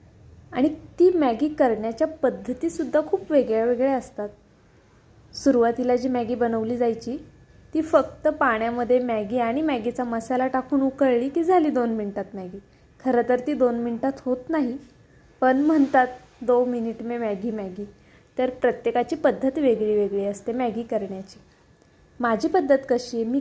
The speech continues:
कशी मॅगी करते आणि नेहमी एकसारखीच नसते हां, प्रत्येक वेळी वेगवेगळ्या पद्धतीने आपण मॅगी करतो. तर आज मी त्यातलीच एक पद्धत तुम्हाला दाखवणार आहे. मी बनवते त्या पद्धतीने तुम्हाला मॅगी करायला आवडेल का, ते मला कमेंट करून नक्की सांगा.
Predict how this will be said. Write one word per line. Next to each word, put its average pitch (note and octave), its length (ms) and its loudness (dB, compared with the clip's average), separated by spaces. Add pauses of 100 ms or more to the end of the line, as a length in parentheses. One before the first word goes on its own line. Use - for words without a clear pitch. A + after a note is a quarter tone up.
कशी C4+ 240 2
मॅगी C4+ 300 0
करते A3 500 -4 (220)
आणि C#4+ 180 4
नेहमी D#4 440 4
एकसारखीच C4+ 560 -2
नसते B3+ 340 -2
हां, A#3+ 120 -6 (400)
प्रत्येक B3 400 0
वेळी A#3+ 260 2
वेगवेगळ्या A3+ 480 2
पद्धतीने A3 460 -4
आपण G#3+ 220 -6
मॅगी G3+ 300 -6
करतो. G3 380 -10 (480)
तर C4+ 100 4
आज A#3+ 360 2
मी B3 240 -2
त्यातलीच B3 400 -2
एक B3 200 -2
पद्धत A3+ 280 -2 (100)
तुम्हाला G#3+ 260 0
दाखवणार G3+ 520 -4
आहे. F#3+ 200 -14 (960)
मी D#4 220 6
बनवते C4+ 680 2
त्या C4+ 100 2
पद्धतीने B3 520 2
तुम्हाला A#3+ 340 -2
मॅगी A3 260 -4
करायला A3+ 360 0
आवडेल A3 360 2
का, G3+ 200 -6 (240)
ते B3+ 60 4
मला B3 200 2
कमेंट A3 320 -2
करून A3+ 300 0
नक्की A#3 300 -6
सांगा. G3+ 280 -6